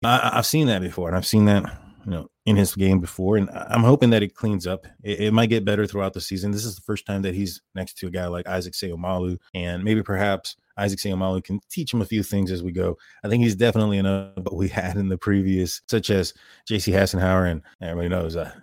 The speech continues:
Kendrick Green, who Omar Khan, can't believe he got anything for that guy, but he did. But I digress. One of the things we also need to look at when we look at this matchup between the forty-niners and the Pittsburgh Steelers, the Steelers have typically started off pretty good. You know, in the last couple of years, the season openers,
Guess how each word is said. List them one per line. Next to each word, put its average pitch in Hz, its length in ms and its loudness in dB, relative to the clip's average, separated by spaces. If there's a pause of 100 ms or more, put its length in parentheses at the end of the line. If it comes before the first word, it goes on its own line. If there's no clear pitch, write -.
(120)
Kendrick 101 240 0
Green, 95 240 2
who 92 180 0 (140)
Omar 127 300 0
Khan, 113 560 -2 (500)
can't 104 140 2
believe 98 200 2
he 104 100 0
got 92 200 0
anything 87 320 -6
for - 80 -10
that 80 200 -10
guy, 80 180 -12 (220)
but 101 100 -4
he 139 80 0
did. 104 260 -2 (160)
But 92 240 2
I 117 140 2
digress. 90 580 0
One 139 240 0
of 185 80 4
the 135 80 2
things 117 260 0
we 107 100 0
also 104 220 0
need 95 100 -2
to 95 80 -4
look 92 200 -2
at 92 200 -2 (200)
when 101 220 -8
we 104 100 -4
look 101 180 -2
at 101 80 0
this 92 180 -2
matchup 98 340 -2
between 95 260 -6
the 90 80 -6
forty-niners 92 560 -4
and 87 80 -10
the 82 60 -10
Pittsburgh 87 300 -8
Steelers, 90 680 -4 (360)
the 107 60 -8
Steelers 143 340 0
have - 140 -8
typically 123 400 -4
started 98 480 -4
off 85 400 -4
pretty 143 160 -4
good. 127 260 -2 (100)
You 90 80 -12
know, 87 80 -4
in 95 60 -2
the 98 100 0
last 107 220 -2
couple 107 280 -2
of 95 120 -4
years, 98 240 0
the 87 80 -8
season 90 300 -4
openers, 92 440 -2